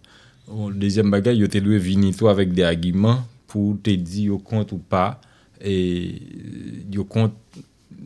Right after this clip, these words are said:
yo contre ça qui gagne dans le rapport, yo ba des nouveaux arguments, ou bien des arguments contraires. Bon, si yo pas fait,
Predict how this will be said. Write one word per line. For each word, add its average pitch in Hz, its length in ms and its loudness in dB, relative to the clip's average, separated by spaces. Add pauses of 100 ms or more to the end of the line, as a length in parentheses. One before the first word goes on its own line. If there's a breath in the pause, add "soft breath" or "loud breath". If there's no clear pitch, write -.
(140)
yo 98 120 0
contre 101 200 0
ça 101 160 2
qui 95 160 -8
gagne 90 280 -2
dans 90 80 0
le 87 60 -2
rapport, 95 360 -2
yo 139 140 0
ba 131 180 0
des 127 100 2
nouveaux 127 440 -2
arguments, 135 500 -2
ou 101 60 -4
bien 95 120 -2
des 101 120 0
arguments 107 380 -2
contraires. 117 400 -4
Bon, 95 120 -4
si 95 140 -6
yo 92 80 -2
pas 87 160 -2
fait, 101 260 0